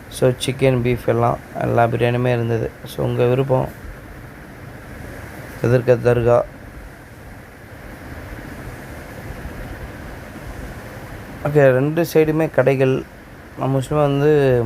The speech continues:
முக்கியமா வந்து, so முஸ்லீம் சகோதரர்களுக்கு தான் அவங்க ட்ரெஸ்ஸிங் கடைங்க அதெல்லாம் நிறையா இருக்கும். இது அவங்க ஸ்வீட்ஸு, அந்த பண்டிகை டைம்ல இந்த காரா பூந்தி மாதிரி, அஹ், நிறைய ஸ்வீட்ஸ் ஐட்டங்கள்லாம் அந்த கடைகள் இருக்கும்.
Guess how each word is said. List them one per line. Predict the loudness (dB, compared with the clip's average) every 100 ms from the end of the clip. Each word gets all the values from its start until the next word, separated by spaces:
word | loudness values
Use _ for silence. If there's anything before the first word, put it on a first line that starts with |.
| 2
முக்கியமா | 0 0 2 2
வந்து, | 2 2 0 -4 -12 -18 -8
so | 0 2
முஸ்லீம் | 2 2 0 4
சகோதரர்களுக்கு | 6 6 4 2 0 0
தான் | 2 2
அவங்க | 2 0
ட்ரெஸ்ஸிங் | 0 0 0 0
கடைங்க | 2 2 2
அதெல்லாம் | 0 0 0
நிறையா | 2 2 2
இருக்கும். | -2 -4 -6 -14 -12 -4
இது | 2 4
அவங்க | 4 2 -2
ஸ்வீட்ஸு, | -2 -2 -2 -4 -4 -12 -8
அந்த | -4 -4 2
பண்டிகை | 2 4 4
டைம்ல | 4 2 4 2
இந்த | 2 0 4
காரா | 6 6
பூந்தி | 4 -2
மாதிரி, | -2 -2 -4 -10 -16 -16 -6
அஹ், | -2
நிறைய | 2 4 2 2
ஸ்வீட்ஸ் | -4 2
ஐட்டங்கள்லாம் | 2 2 2 2
அந்த | 0 0
கடைகள் | 0 2 2 0
இருக்கும். | -2 0 -2